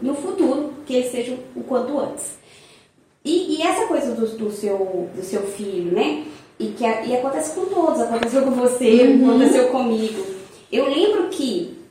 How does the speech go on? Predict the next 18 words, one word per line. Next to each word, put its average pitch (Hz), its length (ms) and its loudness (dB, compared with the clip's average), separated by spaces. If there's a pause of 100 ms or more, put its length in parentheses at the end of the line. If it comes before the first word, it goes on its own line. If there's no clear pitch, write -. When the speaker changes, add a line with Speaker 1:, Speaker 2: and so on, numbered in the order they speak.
(160)
Speaker 1:
é, 180 600 2
quando 294 240 2
eu 285 80 0
fiz, - 500 -6
ah, 185 320 -6
os 180 100 -2
dezessete, 190 600 -4
dezoito, 214 480 2
ah, 233 80 0
eu 226 60 -2
tomei 320 260 0
bomba, - 280 4
então 214 120 0
foi, 254 160 -4 (100)
eu 247 80 0
já 233 120 -2
tinha 262 160 -6
dezoito. 226 420 -4